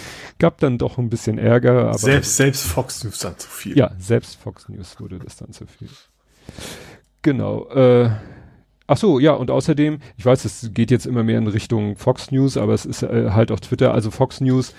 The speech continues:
Speaker 1: droht jetzt auch, äh, Tucker Carlson. Sie sagen, nee, also dein Vertrag erlaubt dir nicht, dass du bei Twitter jetzt hier solche Videos postest.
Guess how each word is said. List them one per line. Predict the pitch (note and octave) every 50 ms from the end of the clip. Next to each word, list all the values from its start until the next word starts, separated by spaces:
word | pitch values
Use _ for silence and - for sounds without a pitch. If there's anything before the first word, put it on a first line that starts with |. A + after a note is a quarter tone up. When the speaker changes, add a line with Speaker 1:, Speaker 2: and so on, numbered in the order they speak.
| - - - - _ -
Speaker 1:
droht | B2+ A2+ A#2 A#2+ B2+ C#3 - -
jetzt | B2 A#2 - - -
auch, | - A#2+ A#2 A#2 A2+ A2+ - - - - - -
äh, | A2 B2 A#2+ A#2 A#2 A2+ A2+ A2+ A2+ A2+ A2+ A#2 A#2 - A#2 A#2 A#2 -
Tucker | - B2+ A#2+ - B2 G#2+
Carlson. | - A#2 A#2 A#2 A#2 A2+ - - A#2
Sie | G#2 A2 G#2+
sagen, | A2+ A#2 A2+ A#2 A2 A2+
nee, | A#2+ C3+ C3 A#2+ B2+ C3+ - - A2 A2+ -
also | A2+ A#2+ G#2+ A2+ B2 A#2
dein | - - B2 A#2 A#2 B2 B2+ B2+
Vertrag | - - B2 A#2 - - - - A2 B2+ B2 -
erlaubt | C3 B2+ A#2+ A2+ A#2 A#2+ A#2 _ -
dir | C3+ C3+
nicht, | D3+ E3+ F3+ G3 G#3 F#3+ - - - - - - - _ _ _ _ _ _ _ _ _ -
dass | G#2+ G2 - A2 G#2+ - - -
du | - A#2+ A2+ A2 G#2+ G#2 G2+ F#2 - _ _ _ _ -
bei | A2+ G#2+ G2
Twitter | F#2 - - - A2+ - - G#2 G2+ G2+ G2 - _ _ -
jetzt | G#2 G#2 F#2+ - - - - -
hier | - - A2 G2+ F#2+
solche | - G#2 G#2 G2+ - G#2+ F#2
Videos | G#2 F#2 F#2 F#2+ F#2 F#2 F#2+ -
postest. | - - G2+ G2 - - - - G2+ F#2 - -